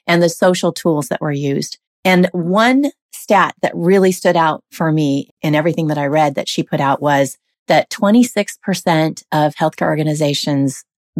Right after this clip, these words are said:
ban Facebook. I am, I'm shocked by this, right? It's not just not used, it's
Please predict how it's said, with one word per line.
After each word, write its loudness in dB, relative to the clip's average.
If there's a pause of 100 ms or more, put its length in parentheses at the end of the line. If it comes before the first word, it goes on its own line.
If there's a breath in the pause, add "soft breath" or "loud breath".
(220)
ban 2 (240)
Facebook. -4 (560)
I 2
am, 4
I'm 4
shocked -2
by -2
this, -14 (220)
right? 4
It's 0
not 2
just -2 (300)
not 2
used, 0
it's -2